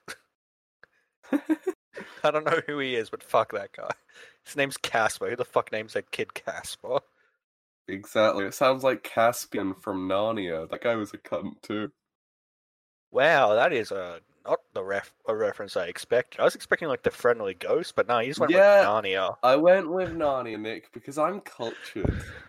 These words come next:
Speaker 2: I love c-, weird Christian propaganda. <laughs>
Speaker 1: I have seen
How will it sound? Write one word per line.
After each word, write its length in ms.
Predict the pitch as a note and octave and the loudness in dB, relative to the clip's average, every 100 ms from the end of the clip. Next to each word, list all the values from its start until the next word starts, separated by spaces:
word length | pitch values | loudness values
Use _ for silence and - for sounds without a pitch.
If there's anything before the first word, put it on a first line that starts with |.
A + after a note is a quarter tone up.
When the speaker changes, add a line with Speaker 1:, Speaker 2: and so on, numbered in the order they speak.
| _ - - _ _ _ _ _ _ _ _ - | _ -20 -20 _ _ _ _ _ _ _ _ 0
Speaker 2:
I 120 | E3 | 2
love 340 | F3 F3 E3+ | 4 4 2
c-, 80 | - | -4
weird 460 | G2 A#2 B2 A#2 G#2+ | -16 -8 -4 -4 -4
Christian 560 | - A2 - - A2 G#2+ | -8 -8 -6 -4 -4 -4
propaganda. 880 | G#2+ - G#2 G2+ A2+ - - F#3+ - - _ _ _ _ _ _ _ | -6 -4 -6 0 0 -2 -4 -6 -6 -20 _ _ _ _ _ _ _
<laughs> 840 | _ _ _ _ _ - - _ - | _ _ _ _ _ -20 -20 _ 0
Speaker 1:
I 240 | D3 D#3+ | 2 4
have 440 | C#3+ A#2+ A#2 - _ _ _ | 4 2 2 -10 _ _ _
seen 760 | - - A#2 A2+ A2 G#2+ G#2 | -18 -2 -2 -2 -8 -10 -12